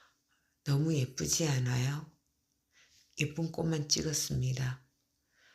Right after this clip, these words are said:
수술이 너무 튀어나와 있는 게 인상적이죠. 그리고 얘는 버섯입니다.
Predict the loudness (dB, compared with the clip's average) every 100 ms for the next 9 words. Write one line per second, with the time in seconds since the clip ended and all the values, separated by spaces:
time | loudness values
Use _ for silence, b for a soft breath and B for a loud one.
0 | b b 0 4 4 4 4 4 6 4
1 | 4 2 2 2 2 2 2 2 0 0
2 | -2 0 -2 0 -2 0 0 0 -4 -8
3 | _ _ b b b b _ _ _ _
4 | _ -10 -4 -2 0 2 2 0 2 6
5 | 8 8 6 4 -4 -6 -10